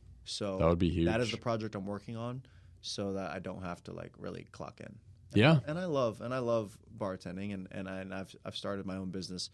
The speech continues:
Speaker 1: within that, like, mobile bartending and doing private events, which is fun.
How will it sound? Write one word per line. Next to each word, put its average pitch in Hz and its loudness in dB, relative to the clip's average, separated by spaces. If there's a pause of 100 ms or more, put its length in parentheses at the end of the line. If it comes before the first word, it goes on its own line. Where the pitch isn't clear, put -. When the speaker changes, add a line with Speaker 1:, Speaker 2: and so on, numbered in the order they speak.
(340)
Speaker 1:
within 95 -4
that, 98 -4
like, 87 -10
mobile 98 -2
bartending 90 -6
and 87 -8
doing 98 -4
private 87 -6
events, 90 -8
which - -12
is - -6
fun. 104 -4